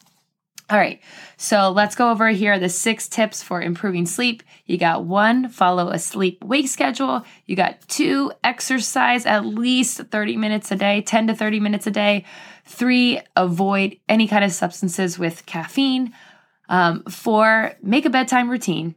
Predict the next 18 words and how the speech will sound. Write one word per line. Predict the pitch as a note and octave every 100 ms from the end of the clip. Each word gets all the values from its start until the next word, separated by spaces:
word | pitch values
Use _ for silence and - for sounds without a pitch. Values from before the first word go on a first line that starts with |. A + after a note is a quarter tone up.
| _
Have | - G#3 A3
something | - A#3 A3 B3 A#3 A3+
set | G#3+ - G3+ F#3 - _
where | E3+ F3+ E3+ E3+
your | E3+ F3
body | F3+ F#3 G3+
knows | G3 F#3 F3+
that | F#3
you | F#3 F#3+ F#3
are | E3+
ready | E3+ A3+ B3
to | A#3
go | A3
to |
bed, | G3+ F3 E3
ready | F#3 F#3+
to | F#3+
relax. | F#3+ E3+ E3+ -